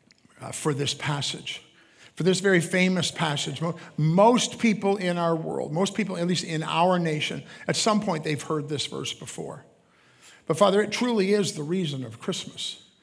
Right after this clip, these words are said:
And as John was writing and talking with Nicodemus, he, he, um, he, or as Jesus was, but John scribed these words for us so that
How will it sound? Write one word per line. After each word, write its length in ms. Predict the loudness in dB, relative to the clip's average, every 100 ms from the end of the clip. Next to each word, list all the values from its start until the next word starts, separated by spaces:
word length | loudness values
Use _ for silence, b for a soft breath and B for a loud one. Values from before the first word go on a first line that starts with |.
| b b b b
And 120 | -4
as 120 | -2 0
John 480 | 2 4 6 4
was 200 | 2 -2
writing 540 | 0 2 2 2 0 -2
and 260 | -4 -4
talking 500 | -4 -2 -2 -2 -2
with 180 | -2 -2
Nicodemus, 840 | -2 -2 -4 -4 -2 0 -2 -2 0
he, 240 | 0 -2 B B B
he, 260 | -4 -2
um, 220 | -2 -4 -6
he, 320 | -6 -6 -6
or 180 | -8 -6
as 140 | -8
Jesus 500 | -2 0 0 0 -4
was, 220 | -4 -4
but 160 | -4 -6
John 340 | -2 0 0 -2 B
scribed 600 | -2 -2 -2 0 2 2
these 260 | 2 2 0
words 480 | 0 4 4 4
for 260 | -2 -8 -8
us 200 | -8 -6
so 340 | -6 0 0
that 220 | 2 0